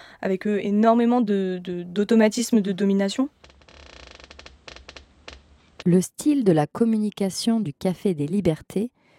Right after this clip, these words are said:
Speaker 2: nous avait interpellés avant notre arrivée sur le terrain. Une iconographie, une iconographie guerrière, avec comme personnage de gros gorilles musclés sur les affiches, une tête de gorille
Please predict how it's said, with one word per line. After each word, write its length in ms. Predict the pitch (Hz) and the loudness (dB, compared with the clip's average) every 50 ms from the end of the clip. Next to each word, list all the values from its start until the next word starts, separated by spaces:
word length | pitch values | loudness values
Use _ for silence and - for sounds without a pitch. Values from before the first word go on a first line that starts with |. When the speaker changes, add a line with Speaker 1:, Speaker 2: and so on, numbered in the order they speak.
| _ _ _ | _ _ _
Speaker 2:
nous 200 | - 180 165 190 | -2 0 2 2
avait 260 | 190 185 185 226 226 - - _ | 2 4 4 2 0 0 -4 _
interpellés 800 | 220 226 226 - 240 226 - - - - 185 175 185 208 220 - - | -4 -4 -2 -2 -4 -6 -6 -6 -2 0 2 2 2 0 -2 -2 -4
avant 220 | 156 151 175 208 | -4 0 0 0
notre 300 | 214 175 151 - - - | 0 -2 -4 -6 -4 -2
arrivée 360 | 190 180 165 151 147 160 196 196 | -2 -2 -2 -2 -2 -2 -4 -4
sur 220 | - - 160 156 | -4 -4 -2 -2
le 100 | 175 185 | 0 -2
terrain. 380 | - - - 147 - - 143 139 - _ _ _ _ _ _ _ _ _ _ _ _ _ _ _ _ _ _ _ - | -2 -4 -6 -6 -6 -8 -12 -14 -18 _ _ _ _ _ _ _ _ _ _ _ _ _ _ _ _ _ _ _ -8
Une 200 | 175 170 175 202 | -6 -4 -2 -2
iconographie, 760 | 233 233 - - 220 196 185 175 165 165 160 160 - - _ _ _ _ _ _ _ _ _ _ _ _ _ _ _ _ _ | -2 0 2 4 4 4 4 2 2 0 0 -2 -6 -14 _ _ _ _ _ _ _ _ _ _ _ _ _ _ _ _ _
une 160 | 170 175 190 | -6 -4 -4
iconographie 800 | 226 233 - - 233 214 202 190 - 175 175 175 - - - 139 | -4 -4 0 2 2 2 2 0 0 -2 -4 -4 -4 -8 -12 -8
guerrière, 680 | 139 139 160 180 175 180 151 139 135 135 139 147 175 180 _ _ _ _ _ _ _ _ _ - | -2 -2 -2 0 -2 -2 -4 -4 -4 -4 -6 -8 -10 -12 _ _ _ _ _ _ _ _ _ -2
avec 300 | 170 175 170 190 - _ | -2 0 0 0 -2 _
comme 180 | - 147 139 | -2 -4 -4
personnage 880 | 143 - 220 226 - - - - 160 147 135 131 135 139 165 165 - - _ _ | -2 -4 -4 -4 -4 -6 -8 -8 -8 -8 -8 -8 -8 -10 -12 -14 -16 -20 _ _
de 60 | - 160 | -4 -4
gros 440 | 151 147 170 170 196 226 240 233 | -2 -2 -2 0 2 2 2 2
gorilles 420 | - 165 - 202 185 170 165 143 127 | 0 -2 0 0 0 0 -2 -4 -6
musclés 580 | 135 143 190 220 226 - - - - 185 202 | -6 -4 -4 -4 -4 -6 -10 -10 -6 -6 -6
sur 200 | 208 - - 165 | -6 -6 -6 -4
les 180 | 165 180 185 165 | -2 -2 -2 -4
affiches, 640 | 156 151 - - - - - 190 - - - - _ _ _ _ _ _ _ _ _ _ _ - | -4 -6 -8 -12 -14 -14 -14 -14 -14 -16 -18 -20 _ _ _ _ _ _ _ _ _ _ _ -6
une 160 | 170 165 160 | -6 -6 -4
tête 260 | - - 226 220 175 | -2 -2 -2 -2 -2
de 100 | 143 151 | -2 -4
gorille 380 | 139 139 - 185 175 165 143 | -2 -2 -2 -2 -2 -4 -6